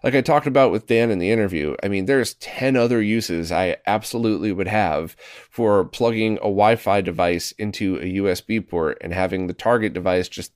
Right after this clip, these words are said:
think it's a U S B stick. That's actually a feature that I, I could have so badly used, like, ten years <laughs> ago. You know, I'm sure I could still apply that to today and, and for many different reasons. And there's even a couple of other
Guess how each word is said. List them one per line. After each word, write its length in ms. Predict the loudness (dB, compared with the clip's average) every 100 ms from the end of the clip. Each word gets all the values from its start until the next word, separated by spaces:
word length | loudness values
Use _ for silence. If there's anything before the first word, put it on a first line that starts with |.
| _
think 180 | -8 -8
it's 140 | -8
a 80 | -4
U 160 | -2 -2
S 120 | -4
B 200 | -6 -8
stick. 380 | -8 -12 -14 -20 -20 -20 -6
That's 120 | 0
actually 360 | 2 2 2 0
a 20 |
feature 340 | 0 -2 0 0
that 100 | 0
I, 100 | 0 -2
I 80 | -6
could 260 | -6 -4 -2
have 240 | -2 -10 _ _ _ -10
so 300 | -2 2 4
badly 420 | 6 4 4 2
used, 400 | 2 2 0 0
like, 240 | 0 0
ten 200 | 0 0
years 300 | 2 2 2
<laughs> 60 | 0
ago. 400 | -2 0 0 0 -4 -4
You 280 | -2 0 4
know, 80 | 6
I'm 160 | 6
sure 240 | 4 4 6
I 100 | 4
could 160 | 2
still 180 | -2 0
apply 300 | 0 2 4
that 260 | 6 4 2
to 180 | -6 -6
today 420 | 0 2 4 2
and, 100 | -2
and 280 | -6 -10 -12
for 140 | -8 0
many 260 | 4 4
different 300 | 4 0 -4
reasons. 460 | -4 -6 -6 -10 -8
And 200 | -2 0
there's 160 | 2
even 200 | 0 -2
a 40 | -2
couple 300 | -2 0 0
of 80 | 2
other 340 | 4 4 2